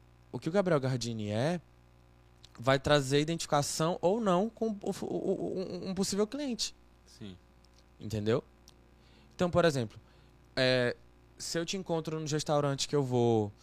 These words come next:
Speaker 1: se eu, se eu te encontro no mesmo ciclo que eu, social que, que tu vive, é in-, ah, não, vamos falar, tipo, aqui a gente tá numa mesa jantando, a gente pode falar de trabalho, a gente pode falar de business e a gente, tu pode me contratar pra alguma coisa, eu posso te contratar pra alguma coisa.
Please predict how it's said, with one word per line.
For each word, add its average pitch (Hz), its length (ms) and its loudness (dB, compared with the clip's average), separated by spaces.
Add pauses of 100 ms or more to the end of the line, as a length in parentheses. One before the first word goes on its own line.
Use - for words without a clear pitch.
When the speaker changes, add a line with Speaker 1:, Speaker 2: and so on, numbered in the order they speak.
(280)
Speaker 1:
se - 140 -4
eu, 151 200 2
se - 200 -2
eu 160 100 0
te 170 120 -6
encontro 147 760 -2
no 131 140 -6
mesmo 147 320 -4
ciclo 147 320 -8
que 151 100 -2
eu, - 80 -4
social 135 380 0
que, - 160 -16
que - 160 -18
tu 143 140 -4
vive, 113 580 -4 (1160)
é 127 160 0
in-, 156 80 -6 (420)
ah, 208 140 -4
não, 190 260 -2
vamos 175 160 -6
falar, 185 160 -4
tipo, - 180 -12
aqui - 160 -6
a 220 80 -2
gente 180 200 -4
tá 175 80 -4
numa 160 180 -4
mesa 151 260 -2
jantando, 156 420 -4
a - 20 -8
gente 160 120 -10
pode 156 140 -4
falar 151 140 -2
de - 100 -6
trabalho, 147 400 0
a - 20 -8
gente - 120 -14
pode 135 160 -6
falar 131 120 -2
de 127 100 -6
business 135 380 -4
e 139 120 -4 (320)
a 135 80 -4
gente, 135 160 -6
tu 151 120 -4
pode 143 200 0
me 135 80 -8
contratar 143 380 -4
pra 139 120 0
alguma 135 220 -2
coisa, 131 280 0
eu 123 40 -6
posso 135 220 -4
te - 20 -20
contratar 131 340 -2
pra - 120 -4
alguma 131 240 -6
coisa. 110 240 -4